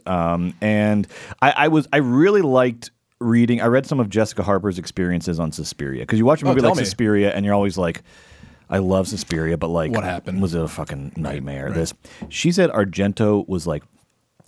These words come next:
Speaker 1: she said it was the most, like, precise, planned out, well executed, just by the book film shoot she's ever been on. She said, and, and I, I, I love that, 'cause that's what you gotta do when you're dealing with this insane fucking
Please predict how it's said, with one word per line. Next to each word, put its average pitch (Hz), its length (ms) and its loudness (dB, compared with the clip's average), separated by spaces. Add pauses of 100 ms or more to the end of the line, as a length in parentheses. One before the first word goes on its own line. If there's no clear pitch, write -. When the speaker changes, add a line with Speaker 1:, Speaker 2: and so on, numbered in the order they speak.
Speaker 1:
she - 140 -2
said 135 120 2
it 123 40 4
was 117 160 4
the 107 100 0
most, 98 380 0
like, 87 240 -2 (420)
precise, - 960 -2 (100)
planned 117 480 0
out, 104 460 2 (180)
well 104 320 2
executed, 95 760 -2
just 80 320 -8
by 85 220 2
the 92 100 -2
book 85 240 -4
film 82 220 -4
shoot 80 220 -8
she's 76 180 -14
ever 69 160 -8
been 62 220 -8
on. 57 180 -10 (240)
She - 160 -2
said, 90 180 2
and, 101 220 0
and 139 140 2
I, 151 120 4
I, 135 120 -2 (180)
I 131 40 2
love 139 260 2
that, 113 100 0
'cause 113 80 -6
that's 135 140 0
what 185 80 0
you 165 40 0
gotta 151 140 4
do 107 240 2
when 107 120 2
you're 95 120 0
dealing 95 320 -2
with 90 80 -2
this 87 140 -4
insane 90 560 -2
fucking 82 480 -4